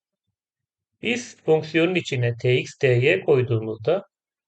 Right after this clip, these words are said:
f x y fonksiyonunun t ile çarpılmışı çıktı. Buradaki t'nin üssü bir olduğu için bu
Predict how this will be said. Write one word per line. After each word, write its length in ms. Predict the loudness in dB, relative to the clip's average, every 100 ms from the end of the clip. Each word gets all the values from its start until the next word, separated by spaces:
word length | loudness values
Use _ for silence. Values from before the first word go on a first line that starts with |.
| _
f 80 | -2
x 340 | -2 -2 -2
y 180 | 4 4
fonksiyonunun 880 | 4 -4 -2 -2 -2 -2 -4 -6 -8
t 220 | 4 6 6
ile 140 | 4
çarpılmışı 680 | 2 0 0 -4 -2 -4 -8
çıktı. 300 | -10 -8 -4
Buradaki 340 | -2 -2 0
t'nin 360 | 4 4 4 0
üssü 380 | -4 -6 -4
bir 120 | 2 6
olduğu 300 | 6 4 0
için 420 | -4 -6 -8 -10 _ _ _
bu 440 | 2 4 4 -4